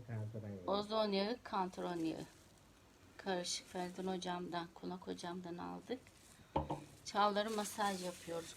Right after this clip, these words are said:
Speaker 2: kollarına.
Speaker 1: Dur, ama sonra bir masajı uzadı.
Speaker 2: Masajla hem kol şeysi uzadı Çağlar'ın,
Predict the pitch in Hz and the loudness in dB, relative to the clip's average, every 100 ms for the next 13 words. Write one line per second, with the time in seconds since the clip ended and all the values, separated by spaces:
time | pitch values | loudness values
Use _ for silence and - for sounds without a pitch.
0 | - 180 170 170 175 202 269 - - - | -2 0 0 -2 0 0 0 -2 -12 -12
1 | - - - - - - - 110 113 123 | -14 -16 -16 -14 -14 -12 -8 -4 -4 -4
2 | 113 - - - 123 123 104 - 120 123 | -6 -12 -14 -8 -8 -8 -12 -12 -6 -4
3 | 123 113 117 120 127 107 104 95 - - | -4 -4 -4 -4 -4 -8 -8 -8 -10 -16
4 | - - - - - - - 208 214 - | -18 -20 -20 -20 -20 -16 -4 -2 0 6
5 | 240 226 220 202 214 277 277 - 233 220 | 10 10 10 8 10 10 6 0 2 2
6 | - - 220 202 196 - - 202 190 - | -2 -2 4 6 6 2 0 4 2 0
7 | - 180 175 170 233 294 320 - - - | -2 0 2 2 4 4 4 -4 -20 -14
8 | - 190 180 175 180 262 | 2 4 4 2 2 4